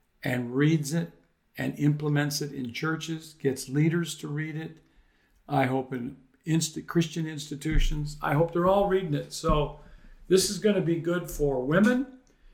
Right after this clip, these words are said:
uh, to have a book to help them articulate what they're experiencing and seeing, and plenty of wisdom in this book to keep people, um, growing, uh, in a, in a direction of what we call a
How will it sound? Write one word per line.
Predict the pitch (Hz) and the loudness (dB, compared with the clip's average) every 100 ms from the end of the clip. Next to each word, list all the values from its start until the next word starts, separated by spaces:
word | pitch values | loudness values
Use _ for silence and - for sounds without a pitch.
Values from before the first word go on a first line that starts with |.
| _ - | _ -4
uh, | 147 | 0
to | 143 147 | 2 2
have | 151 | 2
a | 156 | 0
book | 139 170 175 | 0 -2 -2
to | 147 | -6
help | 123 160 165 | -2 -2 0
them | 151 | -2
articulate | 143 135 185 175 160 156 160 | -2 0 -2 -2 -4 -6 -8
what | 147 143 | -10 -10
they're | 139 131 | -8 -8
experiencing | 123 - - 160 170 170 175 170 | -6 -8 -4 0 0 0 -6 -6
and | 139 | -6
seeing, | - - 165 175 175 175 _ _ - _ _ _ - | -6 -6 -2 -2 -4 -10 _ _ -20 _ _ _ -4
and | 143 143 143 143 - - | 0 0 0 -4 -10 -18
plenty | - 175 190 | 0 4 6
of | 185 | 6
wisdom | 170 170 - 160 | 6 4 2 -4
in | 151 | -2
this | 147 143 | -2 -4
book | - 151 147 - | -4 -4 -4 -6
to | - | -10
keep | - - 147 - | -8 -4 -4 -4
people, | 139 139 139 127 127 - _ _ _ - _ | -6 -4 -4 -4 -6 -16 _ _ _ -20 _
um, | 139 135 131 127 151 151 | -4 -2 -2 -6 -12 -12
growing, | 127 151 156 165 170 175 175 - - | 0 4 4 2 0 -2 -8 -16 -12
uh, | 135 135 147 | -8 -8 -8
in | 147 131 | -6 -4
a, | 123 120 120 160 _ _ _ | -6 -8 -14 -20 _ _ _
in | 135 | -6
a | 127 | -4
direction | 113 135 147 147 139 | -4 -2 -2 -4 -10
of | 127 | -10
what | 120 147 | -8 -8
we | 135 | -10
call | 135 - 123 123 | -14 -12 -10 -10
a | 123 | -14